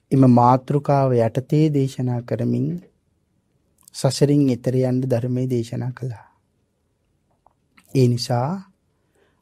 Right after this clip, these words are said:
අපි සියලුම දෙනා උන්වහන්සේට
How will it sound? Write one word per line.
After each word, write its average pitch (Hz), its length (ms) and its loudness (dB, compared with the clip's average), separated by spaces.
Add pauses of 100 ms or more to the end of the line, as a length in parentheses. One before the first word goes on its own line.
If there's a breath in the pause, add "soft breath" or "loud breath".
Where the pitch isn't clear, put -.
(100)
අපි 143 200 0
සියලුම 180 800 6
දෙනා 127 420 -2 (1080)
උන්වහන්සේට 139 880 2